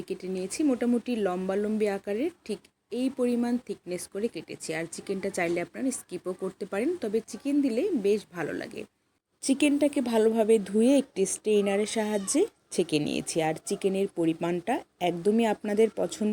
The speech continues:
মতো। আমি এখানে বেশ খানিকটা চিকেন দিয়েছি, বাচ্চারা খুব পছন্দ করে এ কারণে। এবারে চিকেনটাকে ম্যারিনেট করার জন্য কিছু মশলা এখানে অ্যাড করে নেব। এখানে দিয়ে দিচ্ছি এক চা চামচ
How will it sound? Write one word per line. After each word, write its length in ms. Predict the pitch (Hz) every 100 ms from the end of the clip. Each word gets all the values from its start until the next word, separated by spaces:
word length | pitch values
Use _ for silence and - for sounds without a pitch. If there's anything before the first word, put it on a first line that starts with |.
| 214
মতো। 160 | 214 311 277
আমি 100 | 214
এখানে 200 | 208 220 208 190
বেশ 140 | 196 -
খানিকটা 400 | 214 202 190 196 196
চিকেন 300 | 190 185 190 196 180
দিয়েছি, 380 | 175 175 - 311 294 180
বাচ্চারা 400 | 160 - 170 165
খুব 180 | - 170
পছন্দ 360 | 170 151 - 175 170
করে 160 | 196 302 403 170
এ 20 | -
কারণে। 320 | 147 156 - - _ _ _ _ _
এবারে 320 | 190 202 202 269 311
চিকেনটাকে 640 | 247 254 262 262 254 269 370 - _ _ _ -
ম্যারিনেট 460 | 202 185 190 220 - -
করার 260 | 214 220 208
জন্য 220 | 233 240 349 -
কিছু 200 | 202 196 180
মশলা 340 | 165 - - 269
এখানে 220 | - 196
অ্যাড 160 | 156 160 -
করে 160 | 160
নেব। 140 | 165 170 330
এখানে 220 | 277 240 240
দিয়ে 180 | 226 214
দিচ্ছি 240 | 202 - 262
এক 140 | 208 -
চা 100 | 185
চামচ 280 | 185 185